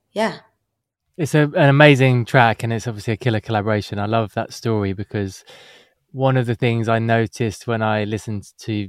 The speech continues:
Speaker 2: all of your tracks, number one, they're so diverse, but such a huge array of different artists. And there I am thinking, wow, you're just, it's just amazing that you're, you're able to churn out all these amazing tracks with such a different range of artists and producers.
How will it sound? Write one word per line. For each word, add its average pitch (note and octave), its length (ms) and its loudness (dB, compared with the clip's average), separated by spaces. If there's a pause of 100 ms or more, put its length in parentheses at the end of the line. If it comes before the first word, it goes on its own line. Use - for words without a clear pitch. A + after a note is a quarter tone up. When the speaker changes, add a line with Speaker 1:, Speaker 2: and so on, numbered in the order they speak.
(140)
Speaker 2:
all B2+ 100 -8
of G#2+ 60 -4
your G#2 160 -4
tracks, C3+ 340 -2
number A2+ 160 -4
one, A2+ 220 -2
they're A2 100 -6
so A2 200 -2
diverse, A2 480 2
but - 200 -8 (160)
such - 280 -6
a A#2+ 40 -10
huge B2 380 -2
array A2 260 0
of G2 80 -4
different A#2 300 -8
artists. B2 640 -4 (500)
And A#2 160 -6
there B2 180 4
I A#2 100 4
am A2 140 0
thinking, A2 580 -6 (720)
wow, C#3 260 6
you're B2 200 4
just, A#2 200 -4
it's B2+ 120 -10
just B2+ 180 -6
amazing B2 460 0
that B2+ 60 -6
you're, A#2 240 0
you're A#2 160 0
able A2 220 0
to A2+ 380 -2 (160)
churn A#2+ 240 -2
out B2 120 0
all A2+ 60 -2
these G#2+ 160 -4
amazing A2+ 460 0
tracks B2 360 -2
with A2+ 140 -8
such B2+ 320 -4
a A2 160 -8 (240)
different A#2+ 240 -8
range G#2+ 200 -4
of G2 100 -8
artists A#2+ 640 -8 (520)
and G#2+ 120 -8
producers. A#2+ 560 -2